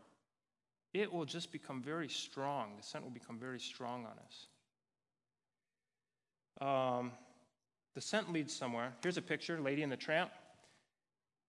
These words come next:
This is a good movie. It's gotta be forty-six years, forty-seven years ago that this movie came out. And I know that because my parents' first date was to this movie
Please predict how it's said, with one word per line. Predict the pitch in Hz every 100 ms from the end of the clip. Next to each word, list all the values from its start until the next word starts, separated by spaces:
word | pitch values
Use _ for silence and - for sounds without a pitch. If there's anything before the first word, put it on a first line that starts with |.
| _ -
This | 190
is |
a | 160
good | 143 131
movie. | 131 139 202 202 - - _ _ _ _ _ _
It's | 147 139
gotta | 180 190 180
be | 143
forty-six | - 165 175 156 - - - - 180 - -
years, | 185 180 156 - -
forty-seven | 156 170 - - 156 170
years | 165 165 156 -
ago | 165 160 165
that | 156 123
this | 147 156
movie | 147 156
came | - 151
out. | 147 208 214 - _ _ _ _ _ _ _ _ _ _ _ _
And | 135
I | 143
know | 151 147
that | 160 165 151
because | 139 147 139 131 - - - _ _ -
my | 131
parents' | - 160 147
first | - 151 143 139
date | 127 143 139 -
was | 120 -
to | 123
this | 120 -
movie | 135 113